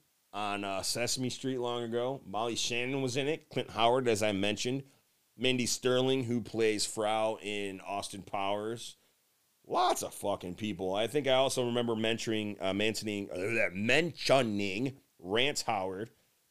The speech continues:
He was, uh, I think that's gotta be a relation to the Howards. That would make sense.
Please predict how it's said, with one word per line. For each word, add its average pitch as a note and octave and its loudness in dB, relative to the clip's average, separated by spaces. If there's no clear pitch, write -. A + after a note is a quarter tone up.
He B2 -2
was, A2+ 0
uh, A2 4
I E2 -4
think F#3+ -2
that's - -4
gotta D3+ -4
be G#2 0
a F#2+ 2
relation F#2 -2
to F#2 -6
the E2 -6
Howards. E2 -10
That C3 0
would C3 0
make C3+ 2
sense. - -2